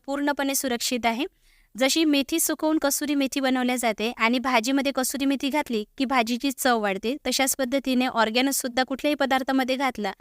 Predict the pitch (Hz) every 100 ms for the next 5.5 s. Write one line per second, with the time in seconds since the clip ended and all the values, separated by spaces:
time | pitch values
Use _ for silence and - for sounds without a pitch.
0 | _ _ _ - 262 302 285 247 285 269
1 | 294 320 - 254 - 247 262 - 247 226
2 | - 254 - 233 - 220 214 320 - 269
3 | 269 254 254 247 247 269 254 240 240 254
4 | 240 262 269 262 262 226 214 262 - 233
5 | 247 208 208 202 185